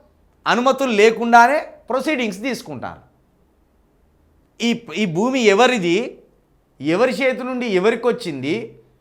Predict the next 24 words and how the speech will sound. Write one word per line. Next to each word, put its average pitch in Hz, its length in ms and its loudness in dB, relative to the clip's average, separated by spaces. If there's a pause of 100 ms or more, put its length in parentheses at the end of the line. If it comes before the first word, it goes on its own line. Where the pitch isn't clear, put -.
(160)
అనే 208 160 0
లెక్కలు 208 380 2
లేకుండానే 226 840 4 (460)
టోటల్గా 285 520 8
దీనికి 247 280 2
సంబంధించి 214 600 -2 (600)
ఒక్కరోజే 277 960 4
రెవెన్యూ 240 380 -2
శాఖ 247 280 4
మధ్య, 247 460 4 (320)
టీజీఐఐసిసి 233 880 2
మధ్య 202 300 0
ఒక్కరోజే 247 640 4
తొమ్మిది 247 560 -2
ప్రొసీడింగ్స్ 208 720 -8 (580)
అమల్లోకి 185 480 -2
వచ్చినాయట. 110 460 -12 (720)
మరి 185 120 -6
కాబట్టి 220 440 2
ఇక 247 60 -2
ఇప్పుడు 220 240 -4
ఇది 190 180 2 (340)
ఇన్ని 233 220 -4
రకాల, 262 720 10